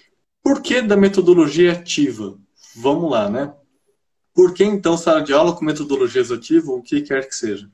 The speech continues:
Porque se eu tenho um ensino tradicional centrado no conteúdo, e eu penso em desenvolvimento de competência, aonde que esse meu conteúdo vai conseguir me levar? No máximo, ele vai transmitir conhecimento. Para transmitir conhecimento, ele é efetivo?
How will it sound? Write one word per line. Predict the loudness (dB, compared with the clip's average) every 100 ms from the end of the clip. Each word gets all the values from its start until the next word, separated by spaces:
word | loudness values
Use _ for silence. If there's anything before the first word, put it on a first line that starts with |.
| _ -20 -20 _ _ _ _ _ -2
Porque | 0 2 4 4
se | 2 -2 0
eu | 0
tenho | -2 0 2 2
um |
ensino | 0 0 0 0
tradicional | -2 -4 -4 -4 -4
centrado | -4 -4 2 2 2
no | 0 -2
conteúdo, | -2 -4 -2 4 6 6 2 -14 _ _ _ 2
e |
eu | 2 2
penso | -2 -4 -8
em | -12 -14
desenvolvimento | -10 -6 -4 -2 -4
de | -4
competência, | -10 -6 -6 0 0 0 -4 -14 _ _ -2
aonde | 2 4 2
que | -2
esse | -4 2
meu | 0
conteúdo | 2 0 4 2 2
vai | -2 -2
conseguir | -2 -10 -4
me | -2
levar? | 0 0 -2 -6 -10
No | -2 2
máximo, | 2 2 0 -2 -4 -6 -8 -20 _ -6
ele | -2
vai | 0 0
transmitir | -2 -6 -6 -6 -10
conhecimento. | -6 -4 -4 -8 -12 -14 -16 _ _ _ _ _ _ _ _
Para | 0 2 4 4 2
transmitir | -2 -4 -6 -6 -10 -14
conhecimento, | -12 -10 -10 -8 -6 -4 -2
ele | -2 -2 -2
é |
efetivo? | -6 -10 -10 2 2 2 -4